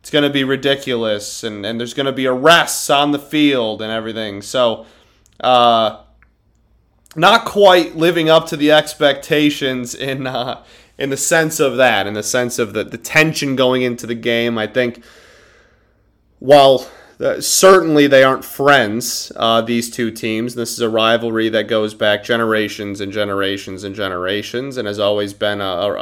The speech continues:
a very heated rivalry. Um, I, I don't think that, I, I think after the game, both teams kinda realized, uh, that the, the reason that there was even a confrontation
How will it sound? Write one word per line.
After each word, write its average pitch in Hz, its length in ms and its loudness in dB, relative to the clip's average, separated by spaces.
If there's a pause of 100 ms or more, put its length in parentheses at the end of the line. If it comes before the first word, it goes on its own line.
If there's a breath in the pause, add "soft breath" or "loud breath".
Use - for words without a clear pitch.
a 110 40 -6
very 113 380 0
heated 110 400 -8
rivalry. 113 640 -2 (380 loud breath)
Um, 107 340 -4
I, 117 220 -4
I 123 120 0
don't 143 260 4
think 135 420 -2
that, 117 480 0 (440)
I, 123 440 -4
I - 20 0
think 185 280 2
after 165 380 4
the 143 100 0
game, 117 540 -2
both 117 320 -2
teams 117 560 -6 (840 soft breath)
kinda 139 360 -2
realized, 123 960 -2 (140)
uh, 107 720 -2
that 110 400 -4 (560)
the, 107 160 -4
the 117 220 -8
reason 120 380 -4
that 113 140 -4
there 110 120 -2
was 113 120 -4
even 113 220 -6
a 107 60 -8
confrontation 110 1120 -6